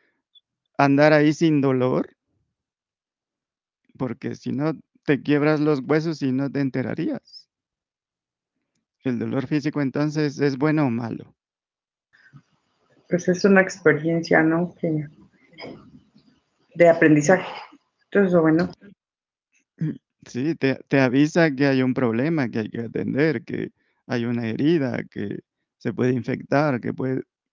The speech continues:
Speaker 1: que te pue-, puede matar al cuerpo, pues. Así que tiene una buena razón.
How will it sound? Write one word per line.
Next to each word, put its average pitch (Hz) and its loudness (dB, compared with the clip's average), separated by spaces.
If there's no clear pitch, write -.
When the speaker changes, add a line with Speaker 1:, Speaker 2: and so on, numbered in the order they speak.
Speaker 1:
que 120 -6
te - -8
pue-, 135 0
puede 147 2
matar 147 4
al 139 2
cuerpo, - -4
pues. - -14
Así 127 -10
que 135 -6
tiene 143 -4
una 147 -4
buena 135 -6
razón. 131 -8